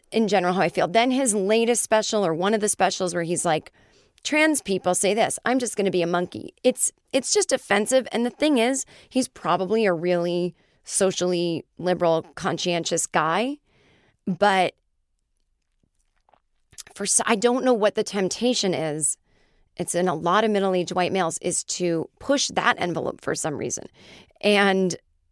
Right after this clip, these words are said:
there's just, I, I, there's not a lot of left, there's not a lot of being in the streets left in you. And so you're not actually naturally hearing other, um, voices. So, like, for me, I'm out there, I'm with the comics, I'm with young people,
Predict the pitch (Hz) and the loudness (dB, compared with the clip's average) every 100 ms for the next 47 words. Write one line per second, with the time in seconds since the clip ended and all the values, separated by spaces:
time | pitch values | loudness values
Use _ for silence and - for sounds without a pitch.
0 | _ _ _ _ _ _ _ _ _ _ | _ _ _ _ _ _ _ _ _ _
1 | _ _ - _ _ _ _ _ _ _ | _ _ -20 _ _ _ _ _ _ _
2 | _ _ _ - 185 233 - 262 - - | _ _ _ -8 2 2 2 -2 -2 -2
3 | 240 - - - 262 247 294 320 269 262 | 0 -2 -4 -2 0 2 2 4 4 4
4 | 226 180 202 208 - 226 277 294 254 240 | 2 2 2 0 -2 -4 0 0 4 4
5 | 196 - - - 165 226 226 208 170 - | 2 -4 -20 -10 -2 2 2 2 2 0
6 | - - 190 196 - - 190 170 - - | 0 -2 -4 -4 -6 -4 0 0 -2 -2
7 | 180 165 139 - 185 - 196 202 202 214 | -2 0 -4 -4 -2 0 2 2 2 2
8 | 190 190 - 180 170 165 165 - - 165 | 2 -2 -2 -2 0 0 0 -2 -4 -2
9 | 156 170 170 160 139 147 160 _ _ _ | -2 -2 -2 -2 -2 -2 -4 _ _ _
10 | _ _ _ _ - - - 175 156 139 | _ _ _ _ -20 -16 -6 -4 -2 -6
11 | - _ _ _ - - - 180 202 254 | -10 _ _ _ -20 -18 -4 0 2 2
12 | 311 302 220 202 196 - 208 202 160 165 | 2 2 2 4 2 0 0 2 2 4
13 | 180 175 180 165 165 175 - 190 170 170 | 2 2 2 2 0 -2 -4 -2 0 0
14 | 170 151 180 185 180 175 180 - 170 | -2 -2 -2 0 0 0 -4 0 0